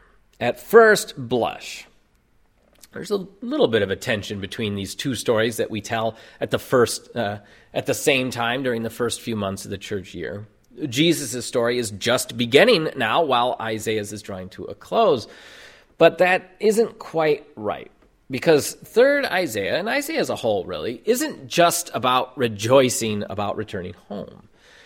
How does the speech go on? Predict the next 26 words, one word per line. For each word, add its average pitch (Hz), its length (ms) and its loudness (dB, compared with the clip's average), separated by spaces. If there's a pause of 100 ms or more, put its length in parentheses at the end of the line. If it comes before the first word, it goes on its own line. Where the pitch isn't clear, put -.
(100)
It's 147 200 -2
also 165 760 4
about 120 340 0
what 135 220 -2
to 175 100 -10
do 139 200 0
with 135 300 -2
that 147 300 -2
news. 185 800 -4
Where 104 180 -10
will 113 160 -4
these 120 220 -6
people 151 340 -4
live 202 240 4
now, 65 280 -8
for - 200 -14
example? 85 600 -8
And 110 200 -6 (400)
how 156 240 2
can 180 180 2
they 165 120 4
live 165 240 4
holy 165 380 4
lives 147 440 0
when 147 240 -2
everything's 160 840 0